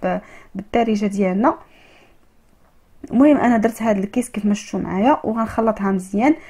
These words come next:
بالنسبه لهاد الوصفه جربتها انا شخصياً البنات، كتعطي نتيجه زوينه، وغير جربوها على حسابي، غادي ت-، تعجبكم بزاف بزاف هاد الوصفه. و، يعني، الا كانت عندك اختك شاركي مع هاد الوصفه هكا باش ديرها، وصاحبتك،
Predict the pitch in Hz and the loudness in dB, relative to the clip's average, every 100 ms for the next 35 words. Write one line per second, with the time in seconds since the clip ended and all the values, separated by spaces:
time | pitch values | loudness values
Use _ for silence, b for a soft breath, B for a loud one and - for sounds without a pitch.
0 | B - 208 262 262 277 240 269 - 277 | B -2 0 4 4 4 4 2 2 0
1 | - 220 233 254 247 - - 247 - - | 0 -2 -2 -2 -2 0 2 2 -2 -8
2 | - 233 220 196 190 254 - b b b | -2 0 2 2 2 2 0 b b b
3 | 247 202 254 240 226 226 240 208 202 277 | -4 -2 0 -2 -4 0 0 2 2 4
4 | 247 233 - - 226 254 233 196 202 214 | 4 2 0 -2 0 0 0 0 2 4
5 | 247 - 202 208 214 - 220 214 269 - | 2 2 -2 -2 -2 4 4 6 0 -2
6 | b b b b 214 240 233 - 220 208 | b b b b 2 2 -2 0 0 2
7 | 196 208 220 208 180 262 254 208 226 208 | 0 -2 0 -2 4 2 4 2 4 4
8 | 196 208 - 302 330 B B B B - | 6 4 4 0 0 B B B B 0
9 | 226 220 214 208 196 185 - - - - | 2 4 4 4 2 0 -4 -10 -16 -20
10 | - - 247 254 247 240 - - 320 330 | -6 0 2 4 4 2 -2 0 2 4
11 | 277 220 220 220 - - 214 - 202 208 | 2 2 0 -2 -6 -2 -2 4 2 4
12 | 202 185 202 196 214 - 202 202 190 175 | 0 2 2 2 0 0 0 0 -2 -4
13 | _ 185 220 285 - 214 196 208 - 330 | _ 0 2 2 2 0 -2 0 0 4
14 | 214 208 - 269 269 269 | 2 0 2 4 4 0